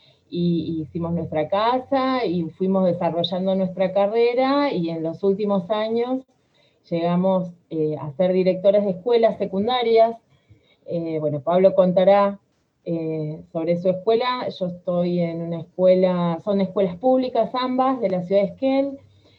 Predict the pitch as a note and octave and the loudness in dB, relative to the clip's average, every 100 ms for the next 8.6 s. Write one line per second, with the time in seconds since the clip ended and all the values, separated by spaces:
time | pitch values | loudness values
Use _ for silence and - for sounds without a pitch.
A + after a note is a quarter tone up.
0 | _ - F3+ F3 E3+ E3+ F3 E3+ E3+ F3 | _ -6 -2 0 -2 -2 -2 0 0 -2
1 | F3 G3 G3 G3+ F#3 - A#3 A#3 G3+ F3 | -2 2 2 2 0 0 0 0 -2 -2
2 | F#3 F#3 F3+ F3 E3+ F3 E3+ F3 F#3 F#3+ | 0 2 2 0 -2 -2 -2 0 0 0
3 | F#3 F3 F#3 F#3 F#3 G3+ G3+ A#3+ C4 C#4 | 0 -2 -2 0 0 0 -2 -2 4 4
4 | C#4 A#3 E3+ G3 G3 F#3+ F#3+ F#3+ G#3+ A3 | 4 0 -2 2 2 4 4 2 -2 -2
5 | A3+ A#3 A#3 A3 F3+ F3+ F3+ F3 F3 D#3 | 0 2 4 2 2 0 0 -2 -4 -8
6 | - - F3+ F3+ F#3 G3 G3 G#3+ G#3 G#3 | -8 -4 -4 -4 -6 -6 -6 -4 -4 -2
7 | A3 A3+ A#3 G3 F3+ F3+ F#3 F#3+ G3+ A3+ | -2 0 2 2 2 -2 0 0 0 -2
8 | B3+ C4 C4 C#4+ D#4 | -2 -2 -2 -2 -2